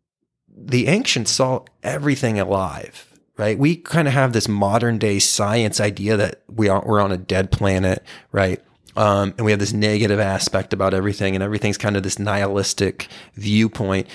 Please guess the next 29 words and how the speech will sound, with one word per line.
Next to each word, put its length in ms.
but 120
that's 160
not 160
really 260
the 100
case. 540
Like, 160
everything 400
is 240
alive. 400
And 100
when 140
we 80
start 260
seeing 360
this, 120
we 60
start 300
seeing 380
this 180
life, 240
and 80
we 80
start 240
seeing 140
this, 120
like, 140
kind 160
of 80